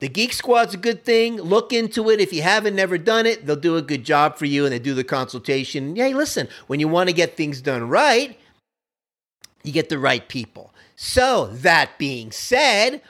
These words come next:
what else is going on over here? All kinds of stuff.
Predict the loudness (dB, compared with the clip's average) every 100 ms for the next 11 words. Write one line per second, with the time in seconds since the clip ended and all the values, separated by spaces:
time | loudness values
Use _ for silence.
0 | _ -2 2 2 0 -4 -4 -2 0 0
1 | -2 -2 -4 -6 -8 -8 -8 -10 -18 -12
2 | -2 0 0 -2 -2 -2 -4 -8 -8 -4
3 | -4 -8 -18